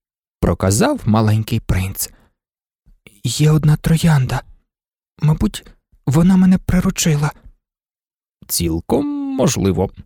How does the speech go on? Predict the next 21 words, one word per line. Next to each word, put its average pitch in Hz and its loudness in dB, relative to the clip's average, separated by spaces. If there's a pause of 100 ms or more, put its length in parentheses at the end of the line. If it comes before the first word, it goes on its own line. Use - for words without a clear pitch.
(400)
відповів - -4
лис. 98 -2 (720)
«На 95 0
землі 92 0 (320)
чого 98 0
тільки 170 -2
не 110 2
побачиш». - -2 (880)
«О, 185 2 (360)
це - 0
не 165 6
на 180 4
землі», 240 2 (500)
заперечив 180 0
маленький 117 0
принц. 92 -4 (1040)
Лис 117 2
нібито 165 0
дуже 262 0
здивувався. 285 -2 (640)
«На 82 0